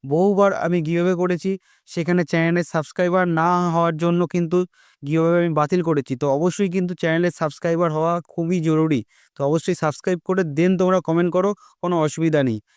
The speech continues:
লাকি ড্রতে যার নাম উঠবে, সে কিন্তু পেয়ে যাবে তিন হাজার দুশো পঞ্চাশ কয়েন। কেউ কিন্তু মিস করো না, তিন হাজার দুশো পঞ্চাশ কয়েনে কিন্তু একটা বক্স ওপেন করলে মোটামুটি দুটো থেকে তিনটে ইপিক প্লেয়ার বেঁধেও,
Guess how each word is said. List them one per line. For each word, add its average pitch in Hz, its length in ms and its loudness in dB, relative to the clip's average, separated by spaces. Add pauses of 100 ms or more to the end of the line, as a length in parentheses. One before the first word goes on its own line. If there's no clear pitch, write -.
(140)
লাকি 139 320 -2
ড্রতে 165 340 2
যার 151 200 0
নাম 170 220 2
উঠবে, 165 240 0
সে 160 200 -4
কিন্তু 160 320 0
পেয়ে 151 180 0
যাবে 160 160 0
তিন 151 180 -2
হাজার 147 200 2
দুশো 143 220 0
পঞ্চাশ 139 360 -2
কয়েন। 117 200 -2 (240)
কেউ 151 160 -4
কিন্তু 165 240 -2
মিস 160 260 0
করো 175 220 2
না, 180 120 2 (380)
তিন 160 140 0
হাজার 170 200 4
দুশো 160 220 0
পঞ্চাশ 156 380 -2
কয়েনে 170 260 0
কিন্তু 170 300 0 (380)
একটা 147 200 0
বক্স 160 320 0
ওপেন 170 220 0
করলে 170 220 2
মোটামুটি 165 420 0
দুটো 156 240 -4
থেকে 160 200 -2 (100)
তিনটে 160 340 -2
ইপিক 151 240 -4
প্লেয়ার 170 220 -2
বেঁধেও, 143 320 2